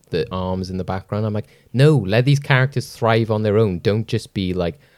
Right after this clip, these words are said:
'Oh, you know, they, this one company has created all these villains.'" Have their own origins and have their own, like, beginnings. That's what works so well again about the Rogues Gallery of, of Spider-Man. It's like, you know, if somebody said, you know,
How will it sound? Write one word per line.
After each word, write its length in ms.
'Oh, 300
you 100
know, 160
they, 320
this 260
one 220
company 380
has 100
created 480
all 240
these 220
villains.'" 440
Have 260
their 240
own 200
origins 600
and 140
have 180
their 200
own, 180
like, 240
beginnings. 480
That's 200
what 120
works 240
so 160
well 260
again 280
about 360
the 80
Rogues 380
Gallery 480
of, 180
of 260
Spider-Man. 500
It's 160
like, 320
you 60
know, 200
if 160
somebody 280
said, 360
you 60
know, 200